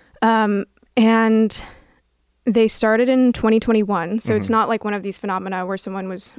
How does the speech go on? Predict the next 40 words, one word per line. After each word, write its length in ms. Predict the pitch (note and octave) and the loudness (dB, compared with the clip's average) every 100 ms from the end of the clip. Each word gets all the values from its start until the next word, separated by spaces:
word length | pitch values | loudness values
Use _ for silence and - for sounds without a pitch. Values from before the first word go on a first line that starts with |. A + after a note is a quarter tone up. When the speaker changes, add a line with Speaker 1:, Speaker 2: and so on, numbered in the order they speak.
| - | -6
Speaker 1:
early 280 | G#3+ G3 G3 | -6 -4 -8
to, 420 | - G3 F3+ F3 - | -8 -8 -8 -10 -12
uh, 300 | G3 - - - D4 _ _ _ _ - | -10 -10 -12 -16 _ _ _ _ _ -6
to 220 | G#3+ F#3 | -4 -4
a, 60 | - | -6
a 60 | |
channel 320 | F#3+ A3 F#3+ F3+ | -6 -4 -4 -6
like 140 | F3 | -6
YouTube 400 | F#3+ F#3 F3 F3+ | -8 -8 -8 -8
and 120 | F#3 | -8
they, 180 | F3+ F3 _ | -8 -10 _
they 100 | - | -10
got 260 | F3 F3 - | -6 -8 -6
that 180 | - - | -6 -6
benefit. 420 | - - - - - - - - - - | -10 -10 -12 -12 -18 -20 -20 -20 -12 -2
Um, 380 | G#3 G3 F#3+ F#3 _ _ _ - | 0 2 -2 -6 _ _ _ -10
they 320 | G3+ A3 A#3 | -2 2 2
have 480 | B3 G#3+ F#3+ F#3+ G3+ - | 2 2 2 0 -4 -4
all-time 380 | G#3+ A3 B3 A#3 | 0 2 2 0
views, 200 | G#3+ G#3 | 0 -2
two 140 | - | 0
hundred 260 | A#3+ C4 C4 | 2 4 2
forty 280 | - A3 G#3+ | 2 2 2
million 320 | G3 G3 G3 | 0 -2 -2
all-time 360 | F#3+ F#3+ F#3+ F#3+ | -2 -4 -6 -2
views, 360 | A3+ A#3+ A3+ | 2 2 2
one 160 | G3+ G3 | -2 -2
point 200 | A3+ - | -2 -2
five 220 | G3+ F#3+ | -4 -2
million 320 | G3 F#3+ F#3+ | -4 -4 -6
subscribers, 680 | - F3+ F#3+ F#3+ G3 G#3+ A3 | -6 -6 -4 -2 -2 -2 -4
and 180 | G3 F3+ | -6 -6
yes, 240 | F3 - | -6 -6
again, 300 | G#3 G3 F3+ | -6 -6 -6
only 260 | F3 F#3+ F#3+ | -6 -6 -8
thirty 300 | - G3+ G3+ | -6 -4 -4
videos 400 | F3+ F#3 F#3 F3+ | -4 -4 -4 -6
with 100 | - | -8
the 160 | G3+ F#3 | -6 -4
average, 460 | F#3 F#3+ F#3+ - | -4 -4 -6 -10